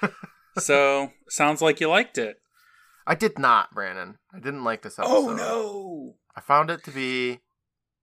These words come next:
Speaker 1: what's the word? Super boring. Yeah, that's what it is.
Speaker 2: Oh, okay. Well, let me ask you. At the very least, is it less boring than part one?
Speaker 1: I don't think so, Brandon. I think I liked part one a little
Speaker 2: Really?
Speaker 1: bit better.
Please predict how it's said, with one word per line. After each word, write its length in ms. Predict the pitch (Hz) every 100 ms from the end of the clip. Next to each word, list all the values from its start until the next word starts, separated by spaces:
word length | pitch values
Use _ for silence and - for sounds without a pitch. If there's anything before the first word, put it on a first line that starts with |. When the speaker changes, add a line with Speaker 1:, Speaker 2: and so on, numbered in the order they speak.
| _
Speaker 1:
what's 220 | - -
the 80 | 98
word? 380 | 98 95 95 - _ _
Super 380 | - 180 165
boring. 480 | 127 107 98 92 92 _ _ _ _
Yeah, 160 | 104 95
that's 160 | 104
what 120 | - 67
it 80 | 64
is. 100 | 64 -
Speaker 2:
Oh, 300 | 120 110 104 -
okay. 280 | 127 123 113
Well, 400 | 131 175 165 160 _ _ _ _ _ 165
let 120 | 180
me 140 | 165
ask 320 | 127 113 -
you. 160 | 113 - _ -
At 140 | 147 147
the 60 |
very 540 | 131 123 156 175 180 156
least, 640 | 139 123 101 - - - _ _ _ _
is 160 | - 123
it 140 | 127
less 320 | 110 120 135 -
boring 460 | 127 120 117 113
than 140 | 110 107
part 280 | 107 98 98
one? 320 | 104 95 87 _ _ _ _ -
Speaker 1:
I 160 | 170 247
don't 280 | 262 175 - _ _
think 240 | 170 202 -
so, 320 | - 101 -
Brandon. 460 | 98 98 98 101 -
I 160 | 139
think 220 | 190 247 190
I 80 |
liked 240 | 147 143 -
part 200 | 165 160
one 80 | 403
a 180 | 453 170
little 160 | 180
Speaker 2:
Really? 140 | 185 196
Speaker 1:
bit 80 | -
better. 540 | 220 170 98 104